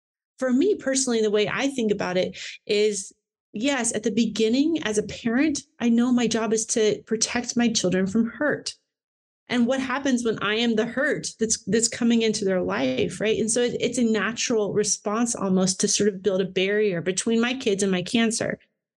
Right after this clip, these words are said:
and to keep it there. The problem is cancer isn't in a box. It's impacting my mental health. It's impacting my financial health. It's impacting lots of things.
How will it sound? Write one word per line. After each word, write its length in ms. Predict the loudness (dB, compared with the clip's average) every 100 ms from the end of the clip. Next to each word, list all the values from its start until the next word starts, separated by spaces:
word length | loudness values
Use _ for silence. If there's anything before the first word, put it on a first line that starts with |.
| _
and 100 | 0
to 80 | 0
keep 280 | 2 0 0
it 120 | -2
there. 300 | -4 -2 -6 -8 _ _ _ _
The 80 | -8
problem 400 | -4 -2 0 2
is 360 | 2 2 0 -8 _ -12
cancer 460 | -2 0 0 0 -2
isn't 300 | 0 0 0
in 140 | 0
a 40 |
box. 440 | -2 -4 -4 -6 -6
It's 180 | -2 -2
impacting 640 | 0 -2 -4 0 2 2
my 440 | 2 0 2 2 2
mental 340 | 0 0 0
health. 300 | -2 -2 -2
It's 140 | -2 0
impacting 580 | -2 -2 -4 0 0 2
my 180 | 0
financial 480 | 0 0 0 0 0
health. 180 | -2 -2
It's 140 | 0
impacting 480 | 0 0 -2 0 0
lots 240 | 2 0 -4
of 100 | 0
things. 460 | 2 2 2 0